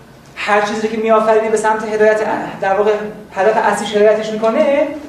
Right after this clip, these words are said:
«قال ربنا الذی اعطی کل شیء خلقه ثم هدی»، اینه. اصلاً حرکت چرا به وجود میاد؟ چون این بینشی داره که می‌خواد بره این تو. این بینشی داره که می‌خواد بره این تو.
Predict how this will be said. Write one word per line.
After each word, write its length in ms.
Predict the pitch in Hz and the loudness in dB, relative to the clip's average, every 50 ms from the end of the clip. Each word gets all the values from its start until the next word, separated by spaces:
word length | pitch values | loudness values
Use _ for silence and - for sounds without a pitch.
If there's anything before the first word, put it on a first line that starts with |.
| - - - - - - - - - - | -18 -20 -20 -20 -20 -20 -20 -20 -10 -4
«قال 160 | - 190 190 214 | 0 2 4 6
ربنا 300 | 214 196 202 208 208 208 | 6 4 4 2 2 2
الذی 260 | 202 208 202 208 208 | 2 2 4 4 2
اعطی 280 | - 202 208 208 220 | 2 2 0 0 0
کل 220 | 208 208 208 208 202 | -2 -2 0 0 0
شیء 200 | 202 202 202 202 | 0 -2 -4 -4
خلقه 420 | - 202 196 196 190 190 196 202 | -2 -2 -2 0 0 -2 -2 -2
ثم 260 | 202 - 208 202 202 | 0 0 0 0 2
هدی»، 260 | 208 208 226 262 254 294 | 0 2 0 2 2 2
اینه. 260 | 302 294 294 247 254 - - - - - - - - - - - - - - - | 2 2 0 -2 -2 -2 -6 -8 -10 -12 -16 -20 -20 -20 -20 -20 -20 -10 -4 -2
اصلاً 220 | 247 254 294 330 | 0 2 2 2
حرکت 680 | 320 - - - 240 233 233 233 226 254 311 320 - - | 2 0 0 0 2 2 2 2 2 2 0 0 0 -4
چرا 260 | - 320 330 339 339 | -4 -2 0 2 2
به 60 | 339 | 2
وجود 280 | 330 320 330 330 330 320 | 2 2 0 -4 -4 0
میاد؟ 300 | 320 311 311 320 320 320 - - - - - - - | 4 4 4 4 4 2 -2 -4 -10 -14 -18 -16 -12
چون 280 | - - 311 311 302 294 | -2 0 0 0 0 -2
این 220 | 294 285 285 285 | -4 -6 -6 -6
بینشی 360 | - 262 240 233 247 - - | -2 -2 0 0 0 -2 -2
داره 120 | - 320 - | -2 -4 -4
که 100 | - 294 | -4 -6
می‌خواد 220 | 285 285 294 294 | -2 0 0 2
بره 120 | 294 294 262 | 2 2 2
این 140 | 240 - | 0 0
تو. 80 | - - - - 285 - - - - - - - - - 233 196 - 247 254 226 208 - - - - - - - - - - - - - | 0 -4 -6 -6 -8 -10 -10 -14 -18 -18 -20 -14 -4 -2 -2 -2 -2 -4 -6 -8 -8 -8 -8 -8 -8 -10 -14 -16 -18 -20 -20 -20 -16 -10
این 200 | 254 277 277 277 | -8 -6 -4 -2
بینشی 320 | 247 233 233 - - - | 0 0 0 0 0 2
داره 180 | - 302 311 311 | 2 2 2 2
که 260 | - 311 320 330 330 - - - - - - | -2 -2 -2 -2 -4 -4 -6 -10 -12 -10 -10
می‌خواد 280 | 214 208 240 294 285 | -6 -2 0 0 2
بره 120 | 302 311 311 | 2 0 -2
این 140 | 294 269 - | -2 -4 -4
تو. 200 | - 320 311 | -4 -4 -4